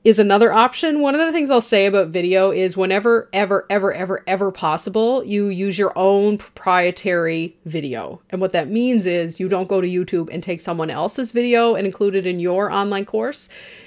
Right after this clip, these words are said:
Even if you're saying the same thing, or even if you think they say it better, it should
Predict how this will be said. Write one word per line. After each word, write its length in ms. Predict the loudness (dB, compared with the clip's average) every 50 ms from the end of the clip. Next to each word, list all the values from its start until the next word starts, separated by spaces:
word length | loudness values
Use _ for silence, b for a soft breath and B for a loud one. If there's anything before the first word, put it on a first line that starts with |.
| B B B 0
Even 260 | 0 2 2 2 0
if 160 | 0 0 0
you're 120 | -2 -2 -2
saying 480 | -2 -2 -2 0 2 4 4 4 4
the 100 | 2 2
same 300 | 0 0 0 0 0 0
thing, 360 | -2 -2 -2 0 0 2 2
or 200 | 0 2 2 4
even 200 | 4 4 4 2
if 100 | 0 0
you 80 | 0 -2
think 240 | -2 -2 -2 -2 -2
they 260 | -2 0 0 2 0
say 320 | -2 0 0 0 2 2
it 220 | 0 -2 -4 -8 _
better, 540 | -4 -2 0 2 2 2 2 0 -2 -4 -2
it 120 | -2 -2 -2
should 320 | 0 0 0 0 0 0